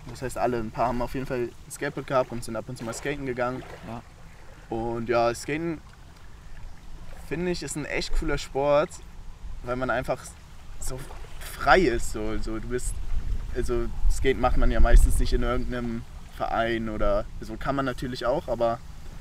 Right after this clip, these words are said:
Speaker 1: ich weiß nicht, also für mich hatte der Reiz vom Skaten, war der Reiz vom Skaten so ein bisschen, ähm, einfach so dein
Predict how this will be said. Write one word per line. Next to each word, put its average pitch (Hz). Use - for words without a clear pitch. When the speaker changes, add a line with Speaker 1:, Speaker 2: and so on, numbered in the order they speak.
Speaker 1:
ich -
weiß 123
nicht, 113
also 117
für 117
mich 139
hatte 131
der 127
Reiz 127
vom 123
Skaten, 123
war 107
der 110
Reiz 117
vom 120
Skaten 120
so 120
ein 113
bisschen, 113
ähm, 107
einfach 113
so -
dein 110